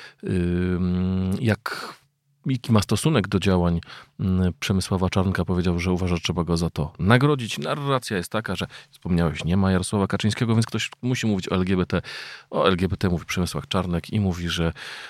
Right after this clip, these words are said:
em, e, podniósł się ryk organizacji, które promowały lewactwo, marksizm i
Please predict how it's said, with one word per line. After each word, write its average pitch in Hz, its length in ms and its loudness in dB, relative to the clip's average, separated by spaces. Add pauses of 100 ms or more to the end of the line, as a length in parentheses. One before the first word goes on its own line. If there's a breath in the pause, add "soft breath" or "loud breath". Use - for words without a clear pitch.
(120)
em, 85 320 2
e, 90 40 2 (640)
podniósł 101 420 4
się 107 340 6
ryk 143 280 2
organizacji, 104 800 2 (400 loud breath)
które 98 300 0
promowały 95 680 4
lewactwo, 87 720 2
marksizm 92 540 2
i - 120 -2